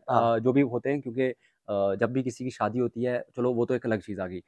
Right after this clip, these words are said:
Speaker 1: हम्म।
Speaker 2: हाँ, किसी के घर के लिए वो मेमोरी एक रहती है,
Speaker 1: हम्म।
Speaker 2: और हम अपने कस्टमर को as if like ट्रीट करते हैं फैमिली की तरह, तो वो एक बॉन्ड बिल्ड होता है।
Speaker 1: बिल्कुल, बिल्कुल।
Speaker 2: जब आप किसी के लिए कोई मतलब के बिना चीज करते हो, ऐसा नहीं बोलूंगा कि मैं
Speaker 1: हम्म।
Speaker 2: अपने जेब से गिफ्ट देता हूँ,
Speaker 1: हम्म।
Speaker 2: वही आपके ही पैसे से ही देता हूँ भाईजान,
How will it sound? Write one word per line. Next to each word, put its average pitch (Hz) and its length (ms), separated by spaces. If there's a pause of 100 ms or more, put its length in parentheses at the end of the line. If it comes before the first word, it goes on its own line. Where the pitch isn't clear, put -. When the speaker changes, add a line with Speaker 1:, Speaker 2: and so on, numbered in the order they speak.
Speaker 1:
हम्म। 110 280
Speaker 2:
हाँ, - 180
किसी 139 140
के 156 60
घर 143 120
के 151 100
लिए 165 60
वो 165 60
मेमोरी 139 340
एक 117 100
रहती 101 240
है, 98 160
Speaker 1:
हम्म। 120 220
Speaker 2:
और 131 100
हम 165 380
अपने 151 200
कस्टमर 151 320
को 151 180
as 139 100
if 143 120
like - 260
ट्रीट 139 160
करते 143 200
हैं 151 100
फैमिली 127 240
की 147 80
तरह, 151 180
तो 156 100
वो 160 100
एक 151 60
बॉन्ड 127 300
बिल्ड 107 220
होता 92 160
है। 87 100
Speaker 1:
बिल्कुल, 120 260
बिल्कुल। 113 180
Speaker 2:
जब 143 60
आप 147 140
किसी 156 180
के 160 120
लिए 160 200 (280)
कोई 151 140
मतलब 139 300
के 165 60
बिना 131 220
चीज 143 200
करते - 260
हो, 147 60
ऐसा 139 200
नहीं 175 100
बोलूंगा 147 300
कि 143 120
मैं 131 160
Speaker 1:
हम्म। 127 120
Speaker 2:
अपने 139 260 (260)
जेब 135 160
से 135 140
गिफ्ट 110 220
देता 98 160
हूँ, 98 140
Speaker 1:
हम्म। 107 260 (300)
Speaker 2:
वही 185 200
आपके 180 260
ही 190 60
पैसे 165 300
से 175 100
ही 170 80
देता 131 200
हूँ 131 140
भाईजान, 135 340